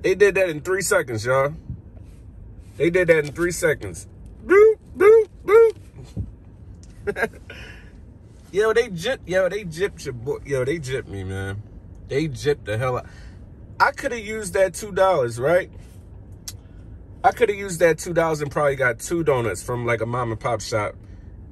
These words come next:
and I would be full just off of one. Yo, I'm not, I'm not feeling this, y'all. I mean, it's not nasty, but it's not like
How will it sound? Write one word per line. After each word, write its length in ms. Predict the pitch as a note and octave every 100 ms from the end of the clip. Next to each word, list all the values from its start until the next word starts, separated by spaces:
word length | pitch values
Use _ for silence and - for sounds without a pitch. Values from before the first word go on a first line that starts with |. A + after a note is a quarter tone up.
| -
and 180 | B2 B2
I 160 | A2+
would 160 | C#3 C3+
be 120 | B2+
full 340 | A#2+ D3 C3+ A#2+
just 260 | B2 B2
off 180 | B2+ A2+
of 40 |
one. 360 | A2 A#2 F#2+ G2+ - - - - - - -
Yo, 460 | F#3+ G3 A#2+ F2+ - - - - - - - - - - - - - - - - - - - - - - - - - -
I'm 200 | C#3 D#3
not, 240 | D3+ C3+
I'm 120 | C#3
not 200 | D3+ C3+
feeling 300 | A#2+ A2 B2+
this, 160 | A2 G2+
y'all. 280 | G2+ G#2+ G#2 - - - - - - - - E3
I 60 |
mean, 220 | A3 B3+ A3+
it's 200 | B3 -
not 300 | A#3+ B3 C3
nasty, 640 | D3 F#3 G#3+ - A3 A3 C#3
but 120 | D#3+
it's 220 | F3 -
not 260 | F#3 G3 E3+
like 300 | F3 E3+